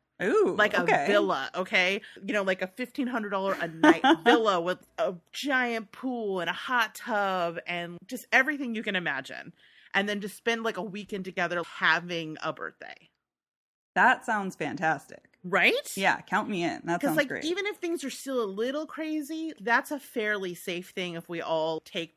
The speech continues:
Speaker 2: proper precautions.
Speaker 1: That's true. Yeah.
Speaker 2: Yeah, and then we'll just freaking live it up for three or four days in this amazing villa, and it'll all be all our birthdays.
Speaker 1: Yeah, drink by the pool. That
Speaker 2: We'll
Speaker 1: sounds
Speaker 2: have a
Speaker 1: great.
Speaker 2: big, huge birthday cake.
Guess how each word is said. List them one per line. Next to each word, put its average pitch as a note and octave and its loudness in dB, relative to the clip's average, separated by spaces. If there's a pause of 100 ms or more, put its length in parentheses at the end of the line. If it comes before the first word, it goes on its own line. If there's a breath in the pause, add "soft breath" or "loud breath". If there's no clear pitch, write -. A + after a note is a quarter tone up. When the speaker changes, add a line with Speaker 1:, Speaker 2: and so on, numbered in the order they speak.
(120)
Speaker 2:
proper E3+ -6
precautions. F#3 -6
Speaker 1:
That's C#4 2
true. F3 -2
Yeah. G3 -2 (400)
Speaker 2:
Yeah, C4+ 0
and F#3+ -4
then G#3+ -4
we'll A3+ 0
just A3 -14 (260)
freaking C4 -8
live G#3 -6
it A#3+ -6
up F3+ -10
for F3+ -8
three F#3+ -10
or A3 -4
four F#3+ -4
days D3 -4
in D3+ -14
this D3 -16
amazing E3+ -6
villa, D#3 -2 (540 soft breath)
and F3 -4
it'll G3 -2
all F#3+ 2
be G3+ -10
all G#3 2
our G3+ 4
birthdays. - -8 (220)
Speaker 1:
Yeah, F3 2
drink E3 -6
by F3+ -4
the F3+ -8
pool. G#3 -8
That - -6
Speaker 2:
We'll A3 -2
Speaker 1:
sounds G3 -2
Speaker 2:
have - -14
a E3 -2
Speaker 1:
great. D#3+ -6
Speaker 2:
big, G#3 2
huge F3+ -12
birthday C#4 0
cake. B3 -6